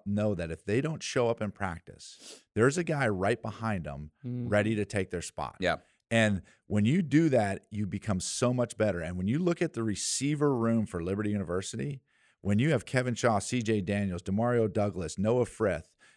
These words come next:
Speaker 1: uh, Kevin Shaw, you have so many people that are right there ready to step up <clears throat> that to be able to come with C J Daniels, score two touchdowns, Kevin Shaw score two touchdowns. You know, it's like,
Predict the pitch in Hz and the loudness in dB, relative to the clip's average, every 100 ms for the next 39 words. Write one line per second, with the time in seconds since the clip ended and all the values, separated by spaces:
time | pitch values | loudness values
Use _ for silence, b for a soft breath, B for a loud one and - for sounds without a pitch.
0 | - 87 92 - 131 127 110 123 104 87 | -6 -4 -4 0 2 2 0 2 4 4
1 | 101 123 98 - - 151 175 175 170 156 | 2 2 0 -2 0 2 4 0 -2 -4
2 | 156 151 113 95 B B _ 107 101 90 | -4 2 2 2 B B _ 2 4 2
3 | 95 131 143 131 123 117 113 107 - 107 | 6 6 6 2 4 4 2 0 0 2
4 | - 110 95 123 110 - 107 104 - b | 4 4 2 -4 -10 -2 2 2 0 b
5 | b _ _ - - 117 90 139 151 135 | b _ _ -16 -2 0 4 4 6 4
6 | 117 131 120 104 127 110 110 104 107 101 | 2 0 0 0 -2 0 0 2 0 0
7 | - 110 101 - 98 95 87 - 73 65 | -2 0 0 -2 -2 -2 -2 -4 -8 -8
8 | - 113 113 - 113 95 - 104 95 104 | 0 0 0 2 2 2 0 -2 0 -4
9 | - 92 - 78 55 - b b b 104 | -2 -4 -2 -8 -10 -14 b b b -2
10 | 98 - 123 127 110 | 0 -2 0 2 2